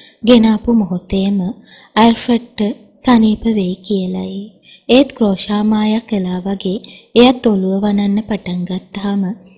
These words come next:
එමිල් බය වුණා. කොහොම හරි දැන් පරක්කු වැඩිද දන්නේ නෑ.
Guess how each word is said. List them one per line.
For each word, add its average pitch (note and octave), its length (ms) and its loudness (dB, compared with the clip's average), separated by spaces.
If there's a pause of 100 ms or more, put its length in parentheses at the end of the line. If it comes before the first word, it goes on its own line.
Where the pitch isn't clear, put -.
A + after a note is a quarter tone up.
(160)
එමිල් A#3 320 4
බය F#3+ 240 0
වුණා. F#3 480 -4 (540)
කොහොම B3+ 340 4
හරි A#3+ 380 0 (300)
දැන් A#3+ 260 4
පරක්කු A#3 440 -2
වැඩිද F#3+ 380 -2
දන්නේ F#3+ 440 -4
නෑ. F#3 320 -6